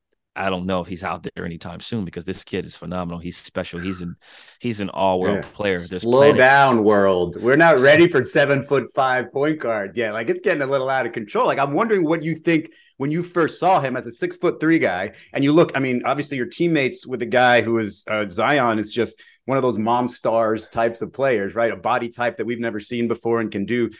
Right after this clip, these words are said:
Speaker 2: so many things, can jump, uh, out the gym. Like, where are we with basketball evolution? Like, is it, is it, is this the peak? Is it going to, uh, stop at Victor Wembanyama and we <laughs> don't get any bigger than that? Or is it, like, just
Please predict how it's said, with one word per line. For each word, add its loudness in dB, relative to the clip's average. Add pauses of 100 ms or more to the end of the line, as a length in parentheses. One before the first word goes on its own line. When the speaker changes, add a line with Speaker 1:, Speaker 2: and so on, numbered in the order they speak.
(160)
Speaker 2:
so -2
many 0
things, -4
can -6
jump, -4 (360)
uh, 0
out -4
the -8
gym. -2
Like, -4 (580)
where 0
are 4
we 2
with 0
basketball -4
evolution? -6
Like, -2
is 4
it, 6 (100)
is 4
it, 4 (140)
is -4
this 0 (100)
the 4
peak? -2
Is 4
it 4
going 6
to, 0
uh, 6
stop 0
at -6
Victor -4
Wembanyama 0
and 0
we -2
<laughs> 0
don't -2
get -2
any 0 (220)
bigger -2
than -4
that? 0
Or 2
is 0
it, -2
like, -2
just -16